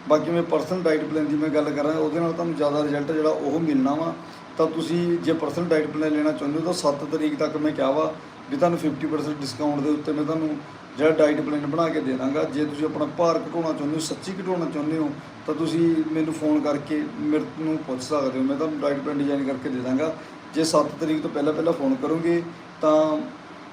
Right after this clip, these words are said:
ਮੈਂ ਤੁਹਾਨੂੰ ਫਿਫਟੀ ਪਰਸੈਂਟ ਡਿਸਕਾਊਂਟ ਆ ਜਿਹੜਾ, ਮੈਂ ਉਹ ਡਾਈਟ ਪਲਾਨ 'ਤੇ ਦੇਵਾਂਗਾ ਜੀ। ਕੋਈ ਨਹੀਂ, ਸਤਿ ਸ਼੍ਰੀ ਅਕਾਲ ਵੀ, ਸਤਿ ਸ਼੍ਰੀ ਅਕਾਲ ਭੈਣੇ, ਸਤਿ ਸ਼੍ਰੀ ਅਕਾਲ ਜੀ। ਸੋ ਅਗਰ ਤੁਹਾਡਾ ਕੋਈ ਵੀ ਸਵਾਲ ਹੈਗਾ, ਤਾਂ ਤੁਸੀਂ ਪੁੱਛ ਸਕਦੇ ਹੋ, ਹੈ ਨਾ।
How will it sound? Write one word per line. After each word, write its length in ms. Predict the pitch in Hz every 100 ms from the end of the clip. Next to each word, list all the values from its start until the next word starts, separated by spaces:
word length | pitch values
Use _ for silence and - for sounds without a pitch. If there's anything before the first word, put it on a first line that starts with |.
| 147
ਮੈਂ 220 | 151 151
ਤੁਹਾਨੂੰ 200 | 165 170
ਫਿਫਟੀ 280 | 156 135 147
ਪਰਸੈਂਟ 280 | 147 143
ਡਿਸਕਾਊਂਟ 420 | 143 127 139 139 135
ਆ 40 |
ਜਿਹੜਾ, 180 | 131 143
ਮੈਂ 140 | 151
ਉਹ 180 | 139 151
ਡਾਈਟ 220 | 147 135
ਪਲਾਨ 260 | 127 135 131
'ਤੇ 200 | 127 117
ਦੇਵਾਂਗਾ 260 | 117 123
ਜੀ। 200 | 120 110 101 - - - - -
ਕੋਈ 160 | 147 143
ਨਹੀਂ, 120 | 139
ਸਤਿ 300 | 131 139 -
ਸ਼੍ਰੀ 280 | - 139 131
ਅਕਾਲ 160 | 131 131
ਵੀ, 240 | 131 139
ਸਤਿ 220 | - 135
ਸ਼੍ਰੀ 120 | 165
ਅਕਾਲ 160 | 170 160
ਭੈਣੇ, 220 | 160 160
ਸਤਿ 160 | 151 131
ਸ਼੍ਰੀ 120 | 156
ਅਕਾਲ 180 | 151 139
ਜੀ। 120 | 147 - - - - - - -
ਸੋ 200 | 156 165 -
ਅਗਰ 160 | 156 175
ਤੁਹਾਡਾ 260 | 185 170
ਕੋਈ 280 | 170 160 170
ਵੀ 100 | 185
ਸਵਾਲ 320 | - 147 147
ਹੈਗਾ, 180 | 143 151
ਤਾਂ 140 | 151 156
ਤੁਸੀਂ 260 | 151 139
ਪੁੱਛ 260 | 131 131 -
ਸਕਦੇ 320 | 160 151 143
ਹੋ, 140 | 147 139
ਹੈ 60 |
ਨਾ। 140 | 147